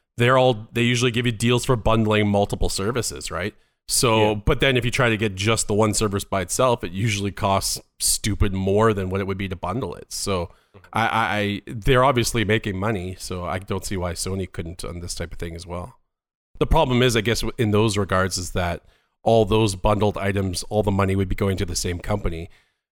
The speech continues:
Speaker 1: If it's Sony doing it, then the money would be going to Crunchyroll, Netflix, and Sony. So I guess that's the
Speaker 2: Mm-hmm.
Speaker 1: tricky part when it comes to deciding the prices for these things.
Speaker 2: Yeah. And again,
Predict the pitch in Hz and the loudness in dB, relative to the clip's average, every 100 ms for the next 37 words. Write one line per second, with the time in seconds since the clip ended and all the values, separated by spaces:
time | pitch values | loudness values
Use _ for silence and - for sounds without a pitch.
0 | - 117 110 - 135 123 123 110 98 95 | -6 -2 0 0 4 4 6 4 2 0
1 | 95 95 - 92 92 90 95 95 95 92 | 0 0 0 -2 -2 -2 0 0 0 -2
2 | 101 98 92 87 107 98 - 98 95 95 | -2 0 -2 -2 -2 -2 -2 0 2 2
3 | 95 98 - 92 92 - 101 104 - 87 | 2 -2 -2 -4 -4 -4 -2 -2 0 -2
4 | 85 87 - 98 92 101 98 101 - 98 | -2 -4 -4 -2 -2 -2 -2 -2 -2 -4
5 | - - - 110 - 92 90 82 85 95 | -4 -8 -6 -6 -6 -4 -4 -4 -8 -8
6 | 87 87 82 - 80 82 82 - 85 - | -10 -10 -10 -8 -8 -8 -8 -6 -6 -10
7 | 87 - 85 90 85 85 - _ _ _ | -12 -12 -12 -10 -10 -12 -18 _ _ _
8 | _ _ _ 123 107 - 190 202 180 180 | _ _ _ -8 -8 -2 0 2 2 2
9 | 175 127 139 139 | 0 0 -8 -18